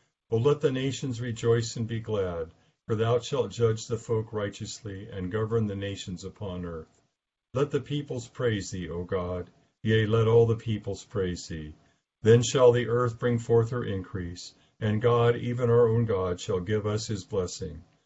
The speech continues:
God shall bless us, and all the ends of the world shall fear him. Glory be to the Father, and to the Son, and to the Holy Ghost, as it was in the beginning, is now, and ever shall be, world without end. Amen.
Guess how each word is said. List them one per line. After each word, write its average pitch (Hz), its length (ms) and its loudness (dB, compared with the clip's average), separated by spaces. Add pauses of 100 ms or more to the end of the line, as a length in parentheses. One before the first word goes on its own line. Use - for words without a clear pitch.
(340)
God 127 260 6
shall 147 220 2
bless 117 340 2
us, 90 280 -4 (100)
and 98 160 -2
all 113 300 2
the 113 180 -4
ends 107 240 -2
of 110 100 -2
the 110 80 -2
world 98 380 -2
shall 101 260 -4
fear 92 300 -8
him. 80 340 -12 (540)
Glory 104 320 2
be 104 160 0
to 98 80 -4
the 98 140 0
Father, 107 540 2
and 92 200 -8
to 110 120 -4
the 101 120 -6
Son, 101 400 -2
and 92 220 -6
to 107 120 -6
the 107 120 -4
Holy 104 260 -4
Ghost, 87 500 -6 (380)
as 135 160 -2
it 139 140 0
was 143 260 2
in 151 80 -2
the 139 80 -2
beginning, 98 680 -2
is 92 200 -8
now, 104 240 -4
and 101 120 -4
ever 98 160 -6
shall 98 340 -2
be, 80 300 -10 (360)
world 107 280 2
without 104 400 -2
end. 80 320 -4 (400)
Amen. 82 520 -8